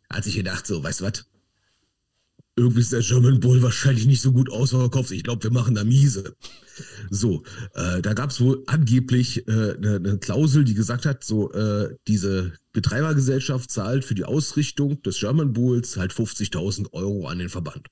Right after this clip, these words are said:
als Lizenzgebühr, damit wir das machen können. Weil wir machen ja riesen Gewinn damit. So. Jetzt könnte man jetzt natürlich sagen, „Oh mein Gott, ne, der, <laughs> der Verband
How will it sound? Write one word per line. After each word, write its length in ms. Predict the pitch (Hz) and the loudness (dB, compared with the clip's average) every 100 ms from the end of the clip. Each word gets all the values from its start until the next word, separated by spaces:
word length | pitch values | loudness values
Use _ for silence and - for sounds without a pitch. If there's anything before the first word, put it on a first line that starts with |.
| _ _ _ _ _ | _ _ _ _ _
als 180 | 90 - | -8 -6
Lizenzgebühr, 680 | 101 113 135 123 95 85 - _ _ _ _ _ _ _ _ _ | -4 0 2 2 0 -4 -8 _ _ _ _ _ _ _ _ _
damit 240 | - 95 | -6 -4
wir 60 | 95 | -2
das 140 | 113 135 | -2 -2
machen 200 | 107 92 | -2 -4
können. 200 | - - _ _ _ _ _ _ | -8 -12 _ _ _ _ _ _
Weil 180 | - 90 | -10 -4
wir 80 | 110 | -2
machen 160 | 110 131 | 0 0
ja 80 | 110 | 0
riesen 440 | - 143 127 143 | 2 4 6 6
Gewinn 240 | 131 143 | 6 4
damit. 320 | 107 85 - - _ _ _ _ _ _ - | 2 -2 -8 -12 _ _ _ _ _ _ -10
So. 240 | 82 71 _ _ _ _ _ _ _ _ _ _ - | -8 -8 _ _ _ _ _ _ _ _ _ _ -10
Jetzt 140 | 71 | -8
könnte 120 | 123 | -6
man 100 | 123 | -2
jetzt 100 | 123 | -2
natürlich 260 | 117 98 117 | 0 0 0
sagen, 180 | 101 101 | 0 -4
„Oh 100 | 90 | -6
mein 220 | 85 82 | -8 -8
Gott, 500 | 113 104 85 - - - | -6 -6 -8 -10 -10 -4
ne, 320 | 107 120 104 | -2 -2 -2
der, 140 | 101 92 87 160 - | -4 -4 2 2 2
<laughs> 320 | - 139 127 | -2 -4 -2
der 100 | 95 | -4
Verband 680 | - 76 98 151 131 - - | -4 -4 0 2 2 -2 -12